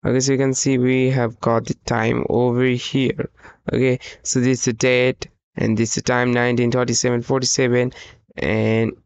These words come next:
all the other stuff are there. Okay, so now what we are going to do is just now we have hour.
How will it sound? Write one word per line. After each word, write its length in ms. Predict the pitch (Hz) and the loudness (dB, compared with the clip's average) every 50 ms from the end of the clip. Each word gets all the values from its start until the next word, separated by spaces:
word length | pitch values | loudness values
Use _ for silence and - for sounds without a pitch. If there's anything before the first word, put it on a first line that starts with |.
| _ _ - - - | _ _ -14 -10 -6
all 320 | 110 110 110 110 113 110 | -4 -2 0 0 0 2
the 140 | 110 113 113 | 2 2 2
other 160 | 110 110 110 | 2 2 0
stuff 400 | - - - - 110 110 - - - - | 0 -2 -2 -2 -2 -2 -2 -2 -2 -2
are 180 | - 92 95 | 0 0 0
there. 300 | - - 87 78 - - - _ _ _ _ _ _ _ _ - - | -2 -2 -2 -2 -2 -2 -4 _ _ _ _ _ _ _ _ -4 -2
Okay, 360 | - 117 113 113 110 110 - _ _ _ | 0 0 2 0 0 -2 -4 _ _ _
so 260 | - - - - - 127 | -14 -10 -6 -2 0 0
now 300 | 120 117 113 113 117 113 | 0 2 2 2 2 2
what 240 | 113 117 117 117 | 2 0 0 -2
we 280 | 123 123 131 151 156 - - - | -2 -2 0 0 0 -2 -2 -4
are 180 | - 170 185 170 | -2 -2 -2 -2
going 320 | 160 - 160 151 151 151 | -2 0 0 0 0 0
to 80 | 147 143 | 0 -2
do 340 | - 147 135 123 120 120 | 0 0 2 2 2 2
is 200 | 123 - 120 120 | 0 0 0 0
just 180 | 123 127 120 - | -2 -2 -2 -2
now 180 | 123 123 123 123 | -2 0 0 2
we 140 | 127 131 | 2 2
have 320 | 131 139 139 127 123 120 - - - - | 2 2 0 0 -2 -2 -6 -8 -4 0
hour. 500 | 120 117 117 117 113 - - - - | 2 2 4 2 2 0 -2 -6 -12